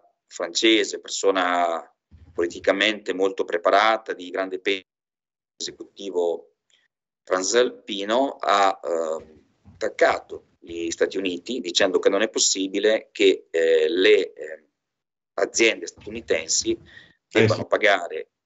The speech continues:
Speaker 1: il gas, eh, l'N G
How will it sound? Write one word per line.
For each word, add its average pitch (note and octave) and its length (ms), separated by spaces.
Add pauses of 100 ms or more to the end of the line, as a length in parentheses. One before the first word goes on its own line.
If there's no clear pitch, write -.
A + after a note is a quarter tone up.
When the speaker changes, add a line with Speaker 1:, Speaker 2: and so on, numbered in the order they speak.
(160)
Speaker 1:
il F2+ 140
gas, F#2+ 540 (500)
eh, D#2 640 (600)
l'N G2 440
G G#2 420